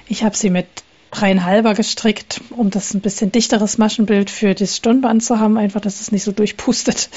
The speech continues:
Ähm, aber ansonsten ist das für einen Schal bestimmt auch total genial, weil die ist ja super leicht.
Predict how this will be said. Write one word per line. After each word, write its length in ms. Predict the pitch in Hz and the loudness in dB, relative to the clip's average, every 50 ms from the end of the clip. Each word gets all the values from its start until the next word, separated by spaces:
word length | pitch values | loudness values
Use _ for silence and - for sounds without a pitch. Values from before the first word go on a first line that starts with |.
| - - - - - - - - - - - - _ _ - | -14 -12 -12 -12 -12 -14 -14 -14 -16 -18 -20 -20 _ _ -2
Ähm, 260 | 214 196 190 196 240 | 0 2 2 2 0
aber 180 | 233 190 170 175 | 0 0 0 0
ansonsten 640 | 175 165 - 185 180 190 190 - - 226 202 196 | -2 0 0 0 0 0 0 -2 0 0 0 2
ist 280 | - 202 185 - - - | 0 -2 -4 -4 -4 -2
das 260 | 190 190 - - - - | -2 -2 -4 -8 -10 -4
für 120 | - 226 | 0 0
einen 80 | 196 190 | 2 2
Schal 280 | - - 214 208 220 220 | 2 2 2 2 2 2
bestimmt 280 | 214 - 233 208 - | 0 0 0 -2 -2
auch 80 | - - | -4 -6
total 360 | - - - - 208 202 196 | -8 -12 -8 -2 0 0 2
genial, 380 | 190 190 180 180 175 175 180 180 | 2 2 2 2 2 0 0 0
weil 100 | 180 175 | -2 -2
die 80 | 202 190 | -2 -4
ist 100 | 170 - | -2 -2
ja 60 | 190 170 | -4 -2
super 280 | - 226 226 254 202 | -2 -2 0 2 2
leicht. 580 | 185 180 170 180 208 262 311 - - - - | 2 2 2 2 2 0 0 -2 -8 -12 -14